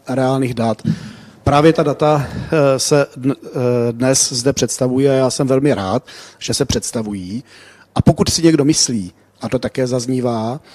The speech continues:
že dlužník za třicet šest měsíců splácení splatí stejně, jako splatí za šedesát měsíců, tak mu nerozumím. Děkuji.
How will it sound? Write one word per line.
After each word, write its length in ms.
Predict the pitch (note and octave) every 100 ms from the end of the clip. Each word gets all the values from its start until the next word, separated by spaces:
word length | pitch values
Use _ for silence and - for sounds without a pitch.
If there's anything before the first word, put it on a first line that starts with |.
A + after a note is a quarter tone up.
| - - _ _
že 300 | A2 C3+ B2 G#2
dlužník 380 | A#2+ E3 E3 E3
za 140 | B2+ A#2+
třicet 360 | - E3+ E3
šest 260 | - D#3+ -
měsíců 520 | C#3 - F#3+ - G#2
splácení 720 | - - A#2+ - - G3 A2+ -
splatí 520 | - - C3 B2 B2 - _ _ -
stejně, 500 | - D3 F3 C3+ F2 _ _ _ _ _ _ _ _ _ _ -
jako 360 | A#2+ - D#3 -
splatí 400 | - C#3 - C#3
za 100 | B2
šedesát 540 | - B2+ - C3+ C3
měsíců, 640 | A2 - B2 - A#2 A2+ - - - _
tak 200 | - A2+
mu 80 | B2
nerozumím. 600 | A2 F#2+ F2+ F2+ E2 F#2 - _ _ _
Děkuji. 420 | A2 G#2+ - F#2+